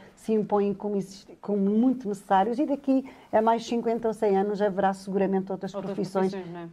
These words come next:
Speaker 1: que hoje não imaginamos e daquelas que já temos hoje que já
Speaker 2: E
Speaker 1: não
Speaker 2: algumas hoje em
Speaker 1: existirão.
Speaker 2: dia já existem
Speaker 1: Portanto,
Speaker 2: que nós há uns anos não
Speaker 1: também
Speaker 2: imaginávamos,
Speaker 1: termos
Speaker 2: não é?
Speaker 1: esta sensação de que tudo permanece, mas tudo muda.
Speaker 2: Uhum, muito bem.
Speaker 1: <laughs>
Speaker 2: Professor Paulo.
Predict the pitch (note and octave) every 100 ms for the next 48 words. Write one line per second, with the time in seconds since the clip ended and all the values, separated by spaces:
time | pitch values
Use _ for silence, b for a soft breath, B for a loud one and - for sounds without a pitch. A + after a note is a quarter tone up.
0 | _ - A3+ A3+ A3 G#3+ G#3 G3 F3+ F#3+
1 | F#3 G3 G#3 G3 G3 G3 G3 G3 G3 -
2 | G3 F#3+ G3+ F#3 G3+ G3+ F#3 G3 A#3+ G#3+
3 | A3+ G#3 G#3+ G#3 G3 G#3+ A3 G#3+ A3+ G#3+
4 | A3 A3+ A#3+ A#3 A#3+ A#3 A#3 A3 A#3 A#3
5 | A#3+ C#4 C#4+ D4+ D#4+ D#4 D4 D#4 C4 C#4
6 | - B3+ C4 A#3+ B3 A#3+ A3+ A#3+ A#3+ F#3+
7 | A#3+ - A#3+ A#3+ A3+ G#3 F#3+ F#3+ - -
8 | - _ - D#4+ C4 - - C#4+ B3+ B3
9 | C4 C4 - C4+ C4+ C4+ C4 A3 F3+ -
10 | - - F3 - G#3 G3 - D#3 - -
11 | B B B B B B _ C4 C4 C4
12 | B3 F3+ D#3